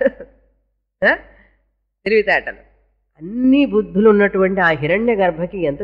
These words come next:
తెలివి ఉండాలండి. అందుకే ఆయనకి క్రియేషన్, సమష్టి సృష్టి చేసే, క్రియేషన్ చేసేటటువంటి శక్తి ఉన్నది ఆయనకి. అర్థమైందా? మహాన్ పరహ బుద్ధేహే, బుద్ధి కంటే, బుద్ధేహే,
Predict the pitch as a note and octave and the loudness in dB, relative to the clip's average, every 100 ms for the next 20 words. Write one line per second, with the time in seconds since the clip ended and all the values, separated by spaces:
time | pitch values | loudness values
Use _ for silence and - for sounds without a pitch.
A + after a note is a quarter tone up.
0 | F#3+ F3+ E3+ D#3 D3+ D3 D3 - D#3 F3+ | -10 -8 -6 -6 -8 -12 -14 -6 -2 -2
1 | A#3 C4+ E3+ F#3 F3 E3+ - E3+ - F#3 | 0 2 4 4 2 0 -4 -8 -4 2
2 | A#3 C4 B3 G#3+ G3 - _ _ _ _ | 4 4 2 -2 -6 -14 _ _ _ _
3 | E3 D#3+ B3 - - C#4 B3+ - C4 A3 | -4 0 0 -2 -4 -4 -4 -4 0 2
4 | G#3+ G#3+ G#3+ F3+ A3 B3+ B3+ A3 G3 G3 | 2 0 -2 0 2 0 -4 -4 -6 -6
5 | F#3 F3+ E3+ G3 - - E3+ D3 C3 A#2 | -10 -10 -6 -8 -8 -10 -10 -10 -12 -18
6 | _ _ _ _ _ _ _ _ _ _ | _ _ _ _ _ _ _ _ _ _
7 | _ _ _ _ _ _ _ E3+ F3 F#3 | _ _ _ _ _ _ _ -8 0 0
8 | F#3+ C#4+ F4+ - _ _ _ - C3+ C#3 | 0 -4 -6 -16 _ _ _ -10 -2 6
9 | D#3 E3 A#3+ C4 D#3 B2+ B2+ C3+ C3+ C3 | 8 8 6 0 -4 -4 -4 0 0 0
10 | - - - - - D3+ F#3 D#3 A#3 A#3 | -2 -10 -20 -20 -18 -8 -8 2 6 6
11 | G3+ B3 E4 G#4 - - _ _ _ _ | 6 4 2 -2 -8 -20 _ _ _ _
12 | _ _ _ _ _ G3 D3+ - F#3+ C#3+ | _ _ _ _ _ -4 -2 -2 0 -2
13 | C#3 E3+ F#3+ D3+ D3+ - - C#3+ C#3+ - | 0 0 0 0 -6 -16 -18 -18 -14 -2
14 | F3+ E3+ D#3 F#3+ | 0 2 2 0